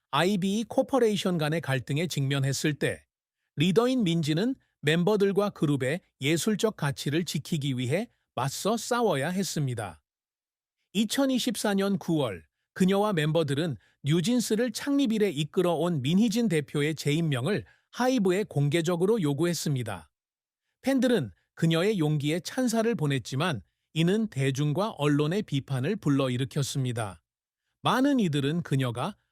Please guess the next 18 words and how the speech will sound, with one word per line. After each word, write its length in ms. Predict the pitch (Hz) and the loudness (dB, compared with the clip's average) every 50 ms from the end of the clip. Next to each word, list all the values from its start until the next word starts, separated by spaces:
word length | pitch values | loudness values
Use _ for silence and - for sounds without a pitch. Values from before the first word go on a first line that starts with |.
| _ _ - | _ _ -2
업계의 460 | 147 160 147 - - 185 175 196 208 | -2 -2 -2 -2 -2 -2 0 0 -2
복잡한 600 | - - 135 - - 170 160 - - 170 165 147 | -2 -2 -4 -2 -2 -4 -2 -2 -2 -2 -2 0
논란에 420 | 131 127 127 131 127 127 151 180 | 0 0 0 -2 -2 -2 -2 -4
휘말리기에는 880 | 156 - 196 180 170 156 147 135 131 120 120 127 127 135 185 240 220 147 - _ _ _ _ _ | -2 -2 0 0 2 2 0 0 -2 -2 -2 -2 -2 0 2 0 0 0 -4 _ _ _ _ _
너무 320 | 135 139 151 165 202 233 | 0 0 2 2 2 0
어리다고 600 | - 135 131 135 151 196 170 202 202 180 214 226 | 0 0 0 0 0 2 0 0 0 0 0 -2
비난했고 760 | - - 151 139 135 127 117 113 - - - 170 160 110 - - _ _ _ _ _ _ | 0 -2 -2 0 0 -2 -4 -6 -6 -4 -4 -2 -2 -4 -6 -12 _ _ _ _ _ _
다른 300 | - 139 135 139 143 135 | -4 -2 0 2 2 0
이들은 420 | 127 117 113 123 127 190 247 262 - _ _ _ _ _ | 0 -2 -4 -2 0 0 0 -2 -4 _ _ _ _ _
그녀가 440 | - 147 143 135 127 113 151 185 196 | 0 0 0 0 0 -2 -4 -6 -6
커리어를 680 | - - 269 269 254 240 202 147 123 131 185 220 147 | -6 -2 0 0 2 2 2 2 0 0 -2 -2 -2
위험에 400 | 127 135 120 139 139 135 170 220 | -2 -2 0 0 0 0 -2 -4
빠뜨리고 580 | - - 247 254 - - 262 240 226 170 185 151 | -4 -4 -6 -6 -2 -2 0 0 2 2 2 0
있다고 380 | 139 - - 131 120 151 240 | 0 -2 -6 -6 -4 -4 -4
주장했습니다. 960 | - - 269 196 233 220 190 165 139 - - 135 123 120 110 117 107 92 78 - _ _ _ _ _ _ _ _ _ _ _ _ _ _ | -2 -2 0 0 2 2 2 0 -2 -2 -4 -4 -4 -4 -6 -6 -8 -8 -10 -16 _ _ _ _ _ _ _ _ _ _ _ _ _ _
이러한 420 | 143 151 156 185 170 202 240 226 | 0 2 2 2 2 0 0 -2
비판의 480 | - - 156 151 - 160 156 156 170 165 | -2 -2 -4 -2 0 -2 -2 0 -2 -2
스트레스로 760 | - - - - 151 143 127 - - 131 143 190 254 - | -4 -6 -4 -2 -2 0 -2 -2 -4 -2 -2 -2 -2 -4